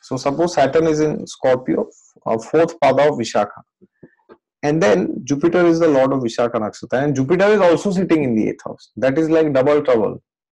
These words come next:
Or if Guru is in sixth or it's in twelfth, it's like double trouble. Okay. So this also adds to the problem. Okay, so suppose now, uh, let's take the example. Suppose Saturn was in sixth house.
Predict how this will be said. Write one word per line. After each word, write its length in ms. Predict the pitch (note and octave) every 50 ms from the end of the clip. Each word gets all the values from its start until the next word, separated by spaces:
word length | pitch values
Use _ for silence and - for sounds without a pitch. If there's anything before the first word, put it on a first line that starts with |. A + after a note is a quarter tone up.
| _ _ _ -
Or 120 | C3 D3
if 120 | D3+ D3 C3
Guru 320 | B2 B2 C#3+ D3 D#3+ F3
is 160 | F3 D#3+ D#3+
in 100 | D#3+ E3
sixth 420 | D#3 - - D#3+ D#3 - - - - _ _
or 220 | - B2 C#3 D3 D3+
it's 220 | D3 C#3 - -
in 140 | D3+ D3+ C#3+
twelfth, 300 | - C3 B2 A2+ G#2 F2+ -
it's 220 | - - - -
like 220 | C3 C3 C3+ C3 - _ _ _ _ _ _ _ _ _ _ _ _ _ _ _ _ _ _ -
double 240 | B2 B2 C3+ C3+ B2+
trouble. 400 | B2 B2 A2+ A2+ A2 - - - _ _ _ _ - -
Okay. 160 | - - - _ _ - - - - - - - - - - - _ _ _ _ _ _ _ _ _ _ _ _ _ _ _
So 380 | - - D3+ D#3 D#3+ - - D3+ D3+
this 200 | F3 F#3+ F#3 G#3
also 340 | E3 E3 E3+ E3 - G#3
adds 300 | F3+ E3 D3+ D3+ D3+ - -
to 100 | - D#3
the 100 | D#3 E3+
problem. 540 | F3 F3+ F3+ - C#3+ A2+ - G#2+ - - _ _ _ _ _
Okay, 320 | - B2 A#2 - - D#3+ E3
so 420 | - - - C#3+ C#3+ C#3 B2+ A#2
suppose 420 | A2+ - C#3+ C#3 C#3 E3+ E3+ E3 -
now, 400 | D3+ D#3 D3+ C#3 B2+ - - - -
uh, 340 | B2+ A#2+ A#2 A#2 A2+ A2+ A#2
let's 360 | A#2 B2 C3+ C3 - - -
take 260 | - C#3+ C#3 C#3 C3+
the 80 | C3 C3
example. 380 | A#2+ A#2 B2+ B2 A#2+ A2+ A2+
Suppose 300 | A2 - B2 C#3 C#3+ -
Saturn 360 | - C#3 C#3+ - F3 E3+ E3+
was 220 | D3+ D3 D#3 D3+ D#3+
in 100 | D#3+ E3
sixth 320 | - - C#3+ C#3 - -
house. 420 | - - - - - - - _